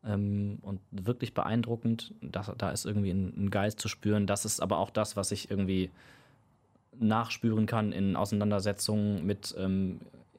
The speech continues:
zum Beispiel Maximilian Kolbe, auf den ich getauft bin. Ja, jemand, der so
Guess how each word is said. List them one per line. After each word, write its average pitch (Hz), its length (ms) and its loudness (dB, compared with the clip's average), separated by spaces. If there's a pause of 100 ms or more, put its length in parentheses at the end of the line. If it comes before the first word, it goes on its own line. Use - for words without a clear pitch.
(140)
zum - 160 0
Beispiel 104 500 2
Maximilian 104 760 0
Kolbe, 127 340 2
auf 101 120 -2
den 107 180 0
ich - 280 -6
getauft 110 560 -2
bin. 104 320 2 (380)
Ja, 98 140 4
jemand, 101 300 0
der 98 120 4
so 139 580 2